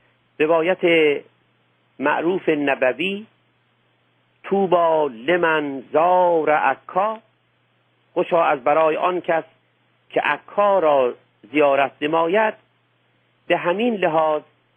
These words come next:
بسیار حائز اهمیت است، زیرا بیان رسول اکرم الهی است که مصداقش تحقق یافته است.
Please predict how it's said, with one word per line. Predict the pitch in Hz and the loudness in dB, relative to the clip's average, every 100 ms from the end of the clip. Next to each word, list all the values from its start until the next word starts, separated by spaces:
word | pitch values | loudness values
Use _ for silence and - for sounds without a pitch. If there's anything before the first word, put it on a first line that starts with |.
| _ 123 | _ -2
بسیار | 165 - 190 226 214 | -2 -2 -2 0 0
حائز | 156 147 - 143 156 147 | -2 -4 -6 -2 -2 0
اهمیت | 117 107 95 90 85 | -2 -4 -4 -6 -6
است، | - _ _ _ _ _ _ _ _ _ _ | -12 _ _ _ _ _ _ _ _ _ _
زیرا | 139 196 185 | -2 0 2
بیان | 175 160 180 180 | 0 0 0 0
رسول | 151 147 - 180 170 | -2 -4 -4 -4 -2
اکرم | 131 - 165 175 - | -2 -4 -2 -2 -2
الهی | 135 127 117 220 151 | -2 -2 -4 -8 -8
است | - - _ _ _ _ - | -10 -20 _ _ _ _ -6
که | 147 | -2
مصداقش | 151 156 - - 233 220 190 180 - _ _ _ | 0 0 -2 -2 -2 0 -2 -4 -10 _ _ _
تحقق | 147 127 117 147 123 | -8 -6 -4 -2 0
یافته | 95 85 - - | -2 -4 -6 -20
است. | - | -20